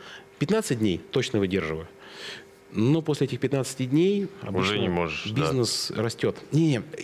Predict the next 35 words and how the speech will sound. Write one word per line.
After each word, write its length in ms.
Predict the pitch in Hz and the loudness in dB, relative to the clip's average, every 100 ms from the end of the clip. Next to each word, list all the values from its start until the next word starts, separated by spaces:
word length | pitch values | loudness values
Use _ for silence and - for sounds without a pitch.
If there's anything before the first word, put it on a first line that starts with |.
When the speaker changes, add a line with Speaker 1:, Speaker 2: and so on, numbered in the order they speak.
| 127 | -6
Speaker 1:
я 120 | 147 147 | 0 2
не 100 | 156 | 2
пробовал, 440 | 175 143 101 80 - 107 | 2 2 2 0 -4 0
я 60 | |
не 80 | 120 | 0
пробовал 320 | 139 147 127 | 2 2 0
тридцать 340 | - 120 - 95 | 0 -2 -2 0
дней. 220 | 87 - - - - - - - - - - - | 0 -2 -12 -20 -20 -20 -20 -20 -20 -20 -20 -10
Я 160 | - 120 | -2 2
думаю, 180 | 151 143 | 4 2
что 140 | 123 | 2
каждый 280 | - 135 117 | 0 0 0
бизнесмен 380 | 113 117 - 131 | 2 2 2 2
тоже 220 | 123 113 | 0 2
не 80 | 107 | 2
пробовал. 340 | 110 101 87 - | 2 2 2 0
Это 120 | 120 | 2
иногда 180 | 123 123 | 2 2
страшно. 480 | - 123 120 92 85 - - - - - - | -2 -4 -2 -6 -8 -10 -20 -18 -20 -8 -4
Если 180 | 107 | -2
бизнесмену 460 | 117 120 123 139 120 | 0 0 2 2 2
сказать: 320 | - 120 156 | 0 0 0
«Всё, 220 | - 151 | 0 0
мы 80 | 127 | 2
у 40 | 107 | 2
тебя 140 | 110 | 0
всё 140 | - 117 | 0 0
забираем, 440 | 110 117 110 95 | 2 2 2 2
давай». 280 | 104 104 85 - - - - - - - - - | 2 2 0 -8 -12 -12 -12 -12 -14 -18 -14 0
Я 160 | 107 | 0
думаю, 220 | 117 127 117 | 4 2 2
что 180 | - 98 - - | 0 -4 -8 -2
большинство 380 | - 123 - 139 | 0 0 2 2
не 100 | 117 | 2
согласится. 640 | 113 113 107 135 - | 2 0 2 -2 0